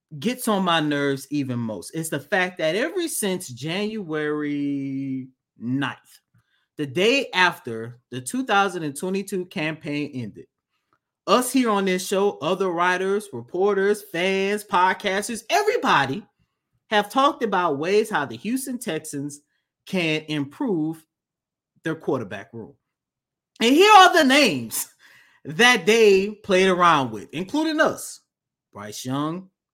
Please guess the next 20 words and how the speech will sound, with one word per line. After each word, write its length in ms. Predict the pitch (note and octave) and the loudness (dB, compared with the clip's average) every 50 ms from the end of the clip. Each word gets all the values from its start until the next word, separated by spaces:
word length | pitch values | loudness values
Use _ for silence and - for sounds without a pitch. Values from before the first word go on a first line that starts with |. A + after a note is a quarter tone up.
| _ - | _ -14
C 380 | - - - - C#3+ D3 E3 | -12 -10 -8 -6 -6 -6 -6
J, 460 | E3 C3+ C3 C#3 D3 D#3+ E3 G3+ - _ _ _ _ _ _ - | -6 -8 -8 -6 -6 -6 -8 -10 -14 _ _ _ _ _ _ -12
Anthony 420 | A2 B2+ C#3 D3 C#3+ - D3 D3 | -8 -6 -6 -6 -6 -6 -6 -4
Richardson, 640 | C#3+ C3+ C3+ D#3 D#3+ D#3 - D#3 - F#3 F#3 G3+ A3 G#3+ _ _ _ _ _ _ _ _ _ | -4 -4 -4 -6 -6 -8 -10 -12 -8 -6 -6 -6 -6 -8 _ _ _ _ _ _ _ _ _
Hendon 360 | - - D#3 D#3+ D#3 F3 E3 | -8 -6 -4 -2 -2 -2 -2
Hooker. 540 | D#3 D3+ E3+ E3+ E3+ - G3+ G#3 B3+ C4+ - _ _ _ _ _ _ - | -2 -2 -2 -2 -2 0 -2 -2 -2 -4 -10 _ _ _ _ _ _ -6
Those 360 | D3 D3 G#3+ C4+ F4 G4 F#4 | 0 4 4 6 6 6 6
are 140 | - B3+ A3+ | 4 4 2
four 340 | G3 - - A#3 C#4 D#4+ - | 2 0 0 2 2 2 2
names 340 | D4+ A3+ A3 A3+ A3+ A3 - | 2 0 0 0 0 0 0
that 180 | G#3+ F#3+ F#3+ | 0 -2 -2
the 40 | E3+ | -4
Houston 440 | D#3 D3 G3+ A#3+ B3+ B3+ - C4 B3+ | -6 -2 -2 -2 0 0 0 -2 0
Texans 500 | B3+ - G3+ E3+ E3+ - - F#3+ G3+ G3+ | 0 -2 -2 -2 -4 -6 -8 -8 -8 -6
could 220 | - C4+ A3+ E3+ | -6 -8 -6 -2
definitely 340 | F3 G#3+ A#3 A3+ - A3+ G#3+ | -2 -2 -2 -2 -4 -4 -4
go 180 | F#3 D#3+ D#3 D3 | -4 -2 -2 0
out 220 | D3 D3 D#3 D#3 | 0 0 0 -2
and 100 | G3 G3+ | -6 -8
draft. 460 | F#3+ A#3 C4 B3+ F3 G#2+ - - _ | -6 -4 -2 -2 -2 -2 -6 -12 _